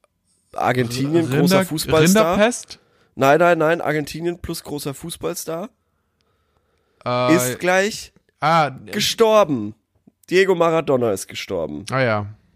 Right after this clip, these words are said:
Speaker 2: stimmt.
Speaker 1: Ja. Ja.
Speaker 2: Diego Maradona ist
Speaker 1: Okay.
Speaker 2: gestorben, das war aber nicht die Frage. So,
Speaker 1: Nee.
Speaker 2: jetzt lass uns mal bei den Fakten bleiben.
Speaker 1: Okay.
Speaker 2: Also, ähm, Messi spielt bei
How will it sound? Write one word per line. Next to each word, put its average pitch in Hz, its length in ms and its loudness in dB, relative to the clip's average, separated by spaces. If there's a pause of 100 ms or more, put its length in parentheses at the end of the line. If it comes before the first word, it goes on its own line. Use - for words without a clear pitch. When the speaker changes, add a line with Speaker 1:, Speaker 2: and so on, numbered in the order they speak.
(140)
Speaker 2:
stimmt. - 260 -12
Speaker 1:
Ja. 92 160 -10 (800)
Ja. 87 100 -10
Speaker 2:
Diego 170 180 2
Maradona 143 400 0
ist 180 80 -4
Speaker 1:
Okay. - 60 -18
Speaker 2:
gestorben, 190 200 0
das 185 120 -2
war 170 100 2
aber 185 100 2
nicht 185 160 -4
die 180 60 -10
Frage. 113 440 -2 (440)
So, 123 220 -2
Speaker 1:
Nee. 117 200 -2 (140)
Speaker 2:
jetzt 139 220 -2
lass 151 220 4
uns 196 180 2
mal 160 120 0
bei 147 100 2
den 147 100 -4
Fakten - 360 -6
bleiben. 101 360 -10 (440)
Speaker 1:
Okay. - 120 -8
Speaker 2:
Also, 139 300 2 (680)
ähm, 156 480 2
Messi 165 360 0
spielt 196 420 -4
bei 160 440 4